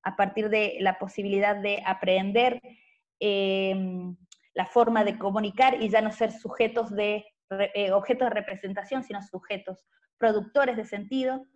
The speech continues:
no consumidores de la realidad o, eh, o de una verdad impuesta desde la lógica del poder. Y al nivel del ser, de la colonialidad ontológica, eh,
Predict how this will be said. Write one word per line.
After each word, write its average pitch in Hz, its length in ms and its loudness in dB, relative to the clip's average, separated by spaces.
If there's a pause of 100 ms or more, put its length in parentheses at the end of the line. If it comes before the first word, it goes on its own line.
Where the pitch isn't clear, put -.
(340)
no 233 180 2
consumidores 226 800 0 (160)
de 208 80 -6
la 190 100 0
realidad 190 540 0
o, 196 140 -2 (100)
eh, 185 540 -6 (800)
o 190 220 0
de 202 80 -2
una 220 160 2
verdad 208 300 2
impuesta 220 580 -4
desde 185 160 -4
la 180 100 -4
lógica 196 340 -6
del 175 120 -4
poder. 165 320 -8
Y - 40 -2
al 220 80 -4
nivel 262 260 0
del 302 220 -4
ser, 262 540 -2 (340)
de 220 80 -4
la 208 140 -2
colonialidad 208 640 0
ontológica, 220 1040 0 (600)
eh, 202 680 -2